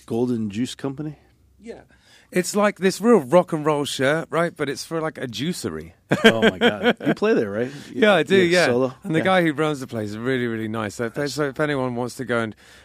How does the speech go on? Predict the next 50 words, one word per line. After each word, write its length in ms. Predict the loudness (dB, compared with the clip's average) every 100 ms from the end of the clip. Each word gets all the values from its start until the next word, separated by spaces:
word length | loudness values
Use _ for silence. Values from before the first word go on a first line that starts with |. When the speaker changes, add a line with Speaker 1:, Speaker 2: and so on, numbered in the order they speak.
| _
Speaker 2:
get 120 | 0
a 60 | 0
juice 380 | -2 -2 -2 -2
sometime 560 | -4 -4 -4 -4 -4
in 100 | -6
Juneau, 280 | -4 -4 -4
you 80 | -6
should 180 | -10 -8
go 160 | -6
to 80 | -6
Golden 320 | -6 -8 -8
Juicery. 340 | -10 -10 -8 -10 -12 -8
This 120 | -6
is 160 | -4 -4
an 120 | -4
unsolicited 880 | -2 -2 -2 -2 -4 -4 -8 -8 -6
ad 300 | -2 -2 0
for 100 | 0
Golden 360 | 2 2 4 4
Speaker 1:
Right, 140 | 4
Speaker 2:
Juicery. 280 | 2 0 2
Speaker 1:
right, 160 | 4
right. 340 | 4 4 4 6
Exactly. 760 | 6 6 4 4 0 0 -2 -2 -2
Speaker 2:
<laughs> 0 |
Speaker 1:
Exactly. 640 | -4 -2 -6 -6 -8 -12 -14 -16 -16 -18 -2
Speaker 2:
All 180 | 2 2
right, 180 | 2 2
Speaker 1:
So, 240 | 4 4
Speaker 2:
so, 320 | 4 2 0 -2
Speaker 1:
so, 320 | 4 6 6
Speaker 2:
um, 40 |
Speaker 1:
yeah, 240 | 6 6 6
so, 320 | 4 4 4
uh, 380 | 4 4 2 0
Speaker 2:
the 160 | 0
other 120 | 0 0
thing 200 | 0 -2
is 160 | -2
we, 320 | -2 -2 -4 -8 -14 -16 -6
um, 280 | -2 -2 -4
at 140 | -8
the 80 | -10
top 300 | -6 -4 -4
of 60 | -2
the 160 | -2
episode 420 | -2 -4 -4 -2
now, 220 | 0 -2 -2
we 180 | -2
are 220 | -2 -2